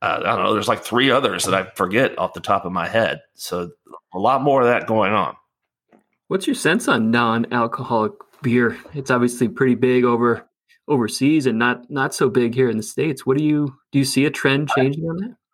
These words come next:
Speaker 1: I, I definitely do. I, I, you, you took the words right out of my mouth. I, I was just thinking of that.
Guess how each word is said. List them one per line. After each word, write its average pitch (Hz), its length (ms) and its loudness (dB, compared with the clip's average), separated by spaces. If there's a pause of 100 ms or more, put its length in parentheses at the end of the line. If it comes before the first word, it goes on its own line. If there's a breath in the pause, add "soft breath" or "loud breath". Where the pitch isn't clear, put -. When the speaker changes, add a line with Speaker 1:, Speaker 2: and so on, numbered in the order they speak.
(200)
Speaker 1:
I, 127 320 0
I 147 160 0
definitely 101 600 -2
do. 78 220 -8
I, 104 260 0
I, 98 160 -4 (120)
you, 110 260 -4
you 107 160 -6
took 165 260 -2
the 135 80 0
words 120 260 4
right 107 140 4
out 101 100 2
of 92 60 0
my 98 200 0
mouth. 92 320 0
I, 98 160 4 (100)
I 101 60 2
was 98 160 -2
just 131 200 0
thinking 110 280 0
of 80 140 -6
that. 82 280 0